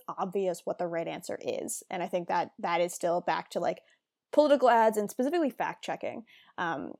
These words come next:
so Facebook did some studies in fact-checking, and they found that when you fact-check certain things and say, like, "Actually, this is false," or, like, "Actually, this has caveats," or whatever,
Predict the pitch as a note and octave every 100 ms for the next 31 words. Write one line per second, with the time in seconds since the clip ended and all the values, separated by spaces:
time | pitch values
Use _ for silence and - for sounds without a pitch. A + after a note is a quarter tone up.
0 | _ - A#3 G3 F#3 C#3 - _ _ _
1 | _ _ _ - D4+ D4+ - B3+ A3+ -
2 | - A3 A3 G#3 G3+ - E3+ F3 F3+ -
3 | - F#3+ E3+ F3 F3+ - F3 - - -
4 | D3 F3 _ _ _ _ - G#3+ F#3+ F#3
5 | F#3 - A3 G3 - D#4+ F4 C#4+ G3+ G3
6 | G3 G#3 F#3+ F3+ - _ _ _ - A3
7 | A3 A3+ G#3 A3 G#3+ G#3 - A#3 A#3+ -
8 | - B3 A3 G#3 - - A#3+ G#3+ G3+ F#3
9 | F3 E3+ - A3+ - - - - G3 G#3
10 | F#3+ F#3+ E3+ F#3+ G3 G#3+ F#3+ G3 F#3 -
11 | E3+ F3+ - - F3 - G3 - F#3+ F#3+
12 | F3+ - F3 - D#3+ E3 E3 D3+ - F#3
13 | D#3+ F3 G3 F#3 -